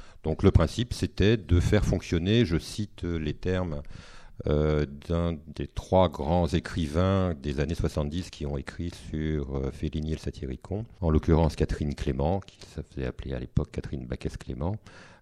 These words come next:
Euh, j'ai choisi de, d'utiliser une érudition, ce que j'appelais l'érudition déplacée, c'est-à-dire le point de vue du latiniste sur un film qui ne, manifestement ne convoquait pas des compétences de latiniste.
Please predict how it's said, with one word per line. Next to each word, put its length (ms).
Euh, 1040
j'ai 340
choisi 500
de, 420
d'utiliser 480
une 180
érudition, 680
ce 180
que 80
j'appelais 240
l'érudition 540
déplacée, 480
c'est-à-dire 300
le 60
point 160
de 60
vue 80
du 100
latiniste 640
sur 220
un 80
film 340
qui 240
ne, 380
manifestement 840
ne 100
convoquait 440
pas 240
des 120
compétences 480
de 60
latiniste. 600